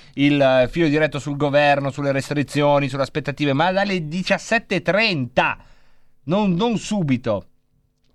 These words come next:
Adesso quello che noi vorremmo sapere da voi è quello che state combinando adesso. Mentre avete ascoltato tutto quello che avete ascoltato, mentre state facendo quello che state facendo, vorremmo sapere cosa state facendo e dove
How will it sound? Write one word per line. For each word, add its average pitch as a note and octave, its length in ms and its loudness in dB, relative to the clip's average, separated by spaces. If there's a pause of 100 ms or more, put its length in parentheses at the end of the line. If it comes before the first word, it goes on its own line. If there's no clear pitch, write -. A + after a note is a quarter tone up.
(120)
Adesso C#3+ 760 0 (320)
quello F3+ 420 0
che D3 160 -4
noi D3+ 320 0
vorremmo C3+ 640 2
sapere A#2+ 680 -2
da D#3 160 2
voi C3+ 540 -2 (280)
è G#3 300 4
quello B3+ 240 -2
che F#3+ 140 -4
state A3 400 -2
combinando A#3+ 1000 0
adesso. - 720 -6 (800)
Mentre A#3+ 540 0
avete A#3 240 0
ascoltato G#3 680 -2
tutto B3 260 -8
quello G#3+ 160 -2
che F#3+ 80 -2
avete F#3+ 180 0
ascoltato, - 760 -4 (420)
mentre G3+ 440 0
state F#3+ 300 0
facendo D#3+ 520 -2
quello A3+ 320 -2
che F#3 100 -4
state F3+ 300 -2
facendo, A#3+ 480 0
vorremmo F3+ 280 2
sapere F3+ 360 -2
cosa A#3+ 280 2
state G3+ 240 -2
facendo B3+ 360 -2
e G3 40 2
dove G2 520 -2